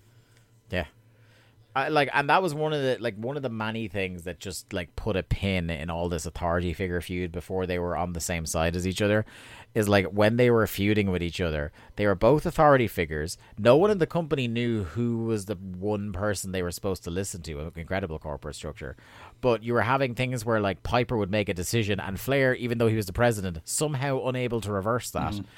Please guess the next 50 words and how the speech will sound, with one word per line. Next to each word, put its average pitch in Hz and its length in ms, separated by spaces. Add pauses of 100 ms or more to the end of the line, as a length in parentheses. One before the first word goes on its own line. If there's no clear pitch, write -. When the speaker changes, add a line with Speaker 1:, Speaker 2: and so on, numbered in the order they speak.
(220)
Speaker 1:
And 117 120
then 110 340
vice 113 340
versa, 113 440
like, 95 280
Flair 113 320
would 104 140
do 104 180
things 95 280
and 90 100
Piper 110 220
would 107 80
be - 40
like, 101 120
"Oh, 98 420 (320)
what 220 160
am 147 80
I 120 80
possibly 143 400
gonna 147 180
do 170 140
about 147 220
this? 117 160
It's 120 100
not 180 160
like 143 140
I'm 120 160
the 101 100
fucking 156 480
commissioner 117 720
or 107 60
anything." 110 520 (960)
Speaker 2:
It's - 260
Speaker 1:
Fucking 123 360
hell. 85 280
Speaker 2:
Yeah, 123 220
I, 135 280
I - 20
did 202 180
realize 131 460
watching 110 420
a 107 80
bunch 110 260
of 107 100
matches 98 340
on 98 160
the 95 80
show 95 420 (500)
that 120 540
because 160 560